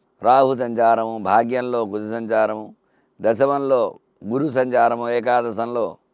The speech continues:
ఈ రాశికి విశేషంగా అనుకూలతలు వచ్చే అవకాశాలు ఉన్నాయి. అయితే సింహరాశికి భాగ్యంలో కేతు చంద్రుడు కలయిక వల్ల ఉద్యోగ ప్రయత్నాలు సఫలీకృతం అవుతాయి.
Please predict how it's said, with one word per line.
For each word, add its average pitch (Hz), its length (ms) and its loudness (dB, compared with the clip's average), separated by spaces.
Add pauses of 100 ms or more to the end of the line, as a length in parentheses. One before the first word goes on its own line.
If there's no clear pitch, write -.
(140)
ఈ 127 160 -2
రాశికి 139 420 2 (960)
విశేషంగా 123 640 0
అనుకూలతలు 113 460 -4
వచ్చే 110 200 -4
అవకాశాలు 104 520 -2
ఉన్నాయి. 98 180 -20 (1700)
అయితే 135 220 4 (1300)
సింహరాశికి 143 680 2 (100)
భాగ్యంలో 135 560 2 (320)
కేతు 131 340 2 (680)
చంద్రుడు 120 400 -2
కలయిక 117 380 -2
వల్ల 123 180 2 (1080)
ఉద్యోగ 127 240 2 (100)
ప్రయత్నాలు 117 460 -2
సఫలీకృతం 117 600 -4
అవుతాయి. 113 360 0